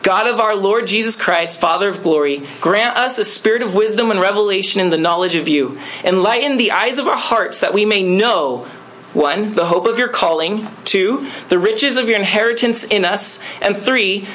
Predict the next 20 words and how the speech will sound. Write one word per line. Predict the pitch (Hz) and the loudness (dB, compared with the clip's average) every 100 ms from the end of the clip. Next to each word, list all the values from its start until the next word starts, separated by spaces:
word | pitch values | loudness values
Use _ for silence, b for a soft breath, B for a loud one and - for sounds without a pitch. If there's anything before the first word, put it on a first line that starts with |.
| B | B
the | 220 220 | 0 2
immeasurable | 196 202 233 262 294 294 254 | 2 2 2 0 0 0 0
greatness | 180 208 214 196 180 | 0 0 0 -2 -2
of | 180 | 0
your | 185 | -2
power, | 185 - 196 170 156 | 0 0 0 0 -2
which | 156 175 | 0 0
is | 185 | 0
at | 190 170 | 0 0
work | 180 233 190 - | 0 2 0 -2
among | 185 196 240 175 | 0 0 0 -2
us, | 120 - - B B - | -2 -2 -4 B B -2
the | 196 | 0
very | - 233 285 | 2 2 0
power | 269 - 226 208 202 | -2 0 2 2 0
you | - 226 311 | 0 0 2
used | 247 165 147 175 - | 2 2 0 0 -2
to | - | 0
resurrect | 175 190 220 233 202 185 156 | 2 2 2 0 0 -2 -2
Jesus | - 240 233 143 160 - | 0 2 2 0 0 -4